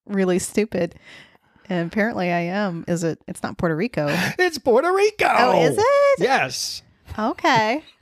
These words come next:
Speaker 2: <laughs> Where Bacardi is, uh, headquartered. Well, I think it's headquartered there, or they have a ma-, major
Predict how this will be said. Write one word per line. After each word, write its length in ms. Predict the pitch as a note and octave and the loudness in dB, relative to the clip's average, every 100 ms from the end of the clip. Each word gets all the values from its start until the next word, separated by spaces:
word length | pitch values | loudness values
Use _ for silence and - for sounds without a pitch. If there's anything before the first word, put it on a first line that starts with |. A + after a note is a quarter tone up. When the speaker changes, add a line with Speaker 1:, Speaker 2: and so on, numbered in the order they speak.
| - _ - - | -20 _ -16 -16
Speaker 2:
<laughs> 680 | _ _ _ _ - - - | _ _ _ _ -16 -16 -2
Where 140 | G#2+ | 0
Bacardi 540 | A2 D3+ - A3+ F#3+ G2+ | 0 -2 0 2 2 2
is, 320 | F#2+ E2+ F2 | 2 0 -2
uh, 220 | F#2 F2 F2+ | 0 0 0
headquartered. 580 | G2+ G2+ G#2 F2+ - G2 | 0 -2 -2 -2 -4 -10
Well, 180 | E2 F#2 | -10 -10
I 40 | |
think 160 | A#2+ G#3 | -10 -10
it's 80 | - | -10
headquartered 420 | C#2 - D2 D2+ | -10 -10 -12 -10
there, 260 | D#2 A2 - | -8 -10 -10
or 220 | - D2 - _ _ _ _ - | -12 -12 -14 _ _ _ _ -4
they 80 | G#2 | 0
have 80 | |
a 20 | G2+ | 2
ma-, 260 | G2+ G2 A#2+ | 2 0 0
major 420 | A2 G2+ F#2+ | 0 2 0